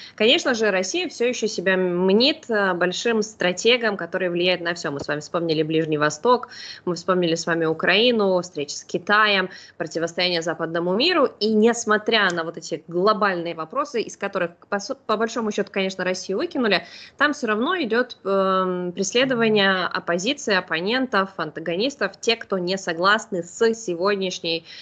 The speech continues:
ситуацией, которая складывается как в России, с войной, которую начала Российская Федерация, ну и Марк Фейгин,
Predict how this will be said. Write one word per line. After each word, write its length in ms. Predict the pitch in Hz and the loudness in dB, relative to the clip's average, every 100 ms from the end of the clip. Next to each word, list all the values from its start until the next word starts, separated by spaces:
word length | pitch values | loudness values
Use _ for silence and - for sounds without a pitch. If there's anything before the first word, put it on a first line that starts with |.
| - - | -20 -16
ситуацией, 440 | - 190 208 - | -4 2 2 0
которая 200 | 175 175 | -6 -4
складывается 440 | 175 190 165 160 - | -2 -2 -2 -4 -6
как 160 | 165 | -10
в 40 | 160 | -6
России, 460 | 156 - 330 311 | -4 -2 0 0
с 120 | 277 156 | -2 -2
войной, 280 | 147 262 320 | 0 0 0
которую 440 | 226 208 202 196 | -2 2 4 4
начала 320 | 190 196 180 | 2 0 0
Российская 420 | 175 175 160 - 160 | 0 -2 -6 -8 -4
Федерация, 480 | 165 151 147 156 | 0 2 0 -2
ну 180 | 165 269 | -4 -2
и 200 | 277 220 | 0 2
Марк 260 | 196 170 - - | 2 0 -4 -4
Фейгин, 380 | 247 277 233 | -2 2 0